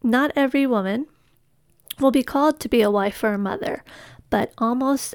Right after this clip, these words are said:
every woman will be called to homemaking. And this calling starts very young. A female toddler can be taught how to apply herself to taking care of the home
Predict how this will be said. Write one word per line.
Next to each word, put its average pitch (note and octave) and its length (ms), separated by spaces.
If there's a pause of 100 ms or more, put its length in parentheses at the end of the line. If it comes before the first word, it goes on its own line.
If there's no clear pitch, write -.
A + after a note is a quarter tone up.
every A#3 340
woman B3+ 540
will A#3+ 160
be A3+ 160
called G3+ 460 (100)
to A#3 140
homemaking. - 880 (760)
And A3 280
this D4 320
calling A#3 460
starts G3+ 400
very A3+ 320
young. B3 400 (580)
A A#3+ 100
female C#4 380
toddler C#4 540
can - 160
be G3 100
taught - 360
how G#3+ 120
to - 180
apply G#3+ 360
herself - 500
to - 100
taking C4 380
care A3 300
of A#3 100
the B3+ 120
home F#3+ 360